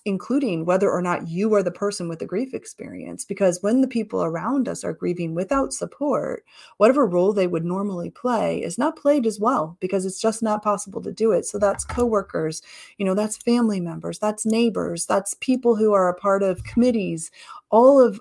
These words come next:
us were grieving at different points and different times in different ways. And suddenly it was like, "Oh, wait, this grief thing is important. We need to be able to support people in grief." I think that's,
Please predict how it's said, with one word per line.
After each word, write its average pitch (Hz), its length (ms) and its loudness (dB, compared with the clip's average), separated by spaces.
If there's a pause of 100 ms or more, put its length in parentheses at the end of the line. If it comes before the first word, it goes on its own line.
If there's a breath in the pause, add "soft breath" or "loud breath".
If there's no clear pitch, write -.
us 170 440 -4
were 180 160 -4
grieving 185 640 -4
at 175 140 -6
different 185 320 -4
points 165 260 -8
and 165 140 -8
different 170 340 -8
times 165 300 -8
in 165 100 -6
different 170 400 -8
ways. - 460 -8 (260 soft breath)
And 190 140 -2
suddenly 240 340 6
it 180 60 0
was 180 100 0
like, 185 180 0
"Oh, 294 120 0
wait, 330 340 -2
this 262 200 4
grief 277 340 0
thing 220 240 -2
is 302 480 2
important. 160 680 -2
We 226 140 2
need 269 440 2 (120)
to 196 160 2
be 185 180 -2
able 170 200 0
to 165 100 -10
support - 440 -6
people 170 300 -8
in 170 100 -6
grief." 165 380 -4
I 208 60 -4
think 240 260 -2
that's, 190 480 -2